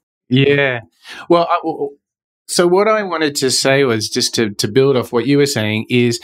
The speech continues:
Apple is the furthest thing from some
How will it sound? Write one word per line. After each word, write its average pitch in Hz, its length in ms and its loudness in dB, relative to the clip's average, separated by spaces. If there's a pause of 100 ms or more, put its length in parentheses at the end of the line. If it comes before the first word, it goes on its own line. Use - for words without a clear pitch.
(360)
Apple 151 360 0
is - 160 -2
the 117 80 -4
furthest 123 680 -2
thing 107 400 -2
from 101 640 -2 (200)
some 113 400 -2